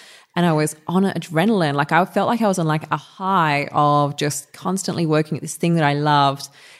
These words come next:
And I only needed, like, four or five hours sleep a night. But that is not sustainable and not advisable.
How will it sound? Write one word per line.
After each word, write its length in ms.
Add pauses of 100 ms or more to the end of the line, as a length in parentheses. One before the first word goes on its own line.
(140)
And 140
I 100
only 180
needed, 480
like, 160
four 280
or 40
five 280
hours 300
sleep 420
a 100
night. 600 (420)
But 320
that 340
is 280
not 400
sustainable 920
and 200
not 240
advisable. 680